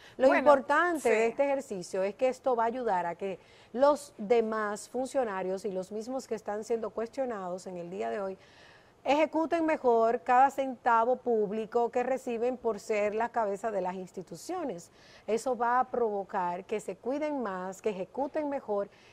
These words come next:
Speaker 1: y yo creo que es un, un ejercicio que fortalece la administración pública.
Speaker 2: Así es, hasta la Fuerza Aérea Dominicana, de esas instituciones que en este país tradicionalmente son intocables, ¿eh? Ay, Dios mío, cuando le toque a la Policía Nacional.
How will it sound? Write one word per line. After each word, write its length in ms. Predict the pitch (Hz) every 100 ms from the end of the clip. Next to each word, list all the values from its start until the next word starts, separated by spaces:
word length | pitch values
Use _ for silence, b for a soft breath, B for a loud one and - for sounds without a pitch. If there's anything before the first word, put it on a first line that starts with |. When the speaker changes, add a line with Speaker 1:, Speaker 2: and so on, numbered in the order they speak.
| -
Speaker 1:
y 80 |
yo 100 | 196
creo 240 | 190 220 214
que 80 | 214
es 60 |
un, 240 | 214 208 254
un 80 | 240
ejercicio 560 | 240 220 226 202 233
que 100 | 226
fortalece 960 | 214 220 202 185 196 180 196 190 - 170 B B B
la 120 | 185
administración 640 | 165 170 175 - 180 - 170
pública. 400 | 165 160 170 -
Speaker 2:
Así 480 | 214 226 - 330 269
es, 340 | 190 160 - -
hasta 320 | 226 233 269
la 140 | 240
Fuerza 400 | 220 277 294 294
Aérea 340 | 240 247 247 233
Dominicana, 840 | 214 202 190 180 220 247 214 190 - _
de 120 | - 202
esas 240 | 226 220
instituciones 880 | 240 226 226 226 - - 226 208 202
que 120 | 202
en 60 | 180
este 300 | 202 - 254
país 360 | 208 202 208
tradicionalmente 920 | - 190 185 180 175 185 196 208 202 190
son 300 | - 202 220
intocables, 840 | 226 - 196 190 185 156 139 - _ B B B B B -
¿eh? 200 | 214 -
Ay, 260 | - 208 240
Dios 220 | 180 175
mío, 300 | 196 190 185
cuando 240 | 185 196 190
le 140 | 180
toque 420 | 175 190 196 220
a 60 | 196
la 160 | 190 185
Policía 360 | 185 170 185
Nacional. 520 | 180 180 175 160 151